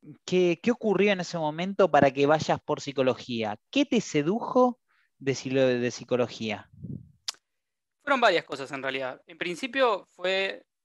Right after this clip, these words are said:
Speaker 2: un, un poco el, la seducción de la psicología, pero también un poco el desencanto de, de lo otro, ¿no?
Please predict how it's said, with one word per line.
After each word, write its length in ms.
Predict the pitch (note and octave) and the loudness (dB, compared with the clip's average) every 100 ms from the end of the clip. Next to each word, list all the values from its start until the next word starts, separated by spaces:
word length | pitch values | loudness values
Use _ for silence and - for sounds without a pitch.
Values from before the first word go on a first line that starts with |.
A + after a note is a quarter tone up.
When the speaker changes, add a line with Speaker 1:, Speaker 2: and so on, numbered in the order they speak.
| _ _ _ _ _ _ | _ _ _ _ _ _
Speaker 2:
un, 220 | F#3+ G#3 | -8 -6
un 120 | G3 G3 | -2 0
poco 240 | A3+ A3+ | 4 6
el, 260 | E3+ E3 D#3+ | 6 2 2
la 140 | D#3 | 2
seducción 440 | E3 D3+ C#3+ G3 | 0 -2 0 0
de 100 | G3 | 4
la 80 | F3 | 2
psicología, 460 | D3+ D#3 D3 G3 G3+ | 2 -2 0 2 2
pero 140 | D#3+ | 2
también 240 | C#3+ D#3 E3 | 0 -2 -2
un 100 | D3+ | -2
poco 200 | D#3+ D#3+ | 0 0
el 80 | |
desencanto 760 | D3 D3 D3+ D3 D#3+ E3+ E3+ E3 | -2 -6 -10 -2 -2 0 0 0
de, 300 | C#3+ C3+ D#3 | -2 -8 -10
de 120 | C#3 | -4
lo 120 | D3 | 4
otro, 260 | F#3 E3 C#3+ | 4 2 -4
¿no? 300 | D#3 D3 | -4 -6